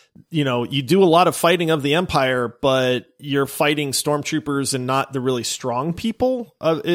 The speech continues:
in that. In Fallen Order, you do fight some of the, the second sister, or the sisters, which are, like, the female Sith,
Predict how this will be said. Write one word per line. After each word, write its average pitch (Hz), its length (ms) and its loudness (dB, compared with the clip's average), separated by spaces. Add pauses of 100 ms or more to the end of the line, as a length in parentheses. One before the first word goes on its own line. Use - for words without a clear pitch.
(140)
in 180 160 -2
that. 202 220 -2
In 151 80 -4
Fallen 175 340 0
Order, 165 180 0
you 147 140 0
do 143 220 0
fight 139 380 -4
some 139 200 -2
of 131 120 -2
the, 120 380 -2
the 117 480 -4
second 151 340 -2
sister, 147 340 0
or 139 40 2
the 127 100 -4
sisters, 156 640 0
which 143 180 -2
are, 135 60 2
like, 127 180 0
the 131 80 -16
female 135 380 -2
Sith, 139 480 0